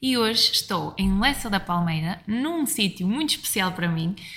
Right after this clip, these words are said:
Estou num restaurante vegetariano, estou no restaurante Seiva e comigo tenho o David. Olá, David.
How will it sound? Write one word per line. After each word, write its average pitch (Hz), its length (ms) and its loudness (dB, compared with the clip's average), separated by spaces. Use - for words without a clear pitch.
Estou - 200 -4
num 202 100 2
restaurante 202 680 0
vegetariano, 185 840 -2
estou 196 180 -4
no 196 120 2
restaurante 180 800 0
Seiva 175 680 -2
e 262 100 0
comigo 233 380 0
tenho 202 560 2
o 226 100 0
David. 214 540 -2
Olá, 170 220 0
David. 180 560 0